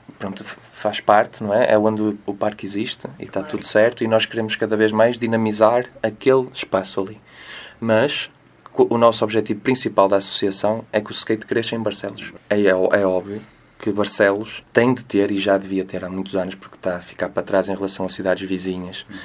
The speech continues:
Speaker 1: Eu sou um apaixonado por Barcelos, sou daqui, gosto muito de viver aqui e não mudava,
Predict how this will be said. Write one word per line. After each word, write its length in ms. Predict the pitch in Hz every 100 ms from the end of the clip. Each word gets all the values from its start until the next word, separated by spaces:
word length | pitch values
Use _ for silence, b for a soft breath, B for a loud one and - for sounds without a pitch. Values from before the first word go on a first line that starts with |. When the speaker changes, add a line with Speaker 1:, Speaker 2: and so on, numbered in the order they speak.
| B B
Speaker 1:
Eu 80 | 113
sou 180 | 107 120
um 80 | 120
apaixonado 460 | 110 107 - 107
por 100 | 104
Barcelos, 640 | 101 98 - 104 120 - - _ B B B
sou 200 | - 110
daqui, 340 | 104 101 110
gosto 300 | 117 110 -
muito 180 | 110 110
de 80 | 104
viver 240 | 101 104
aqui 420 | 92 95 107 113 - -
e 140 | 101 98
não 100 | 101
mudava, 460 | 101 107 107 104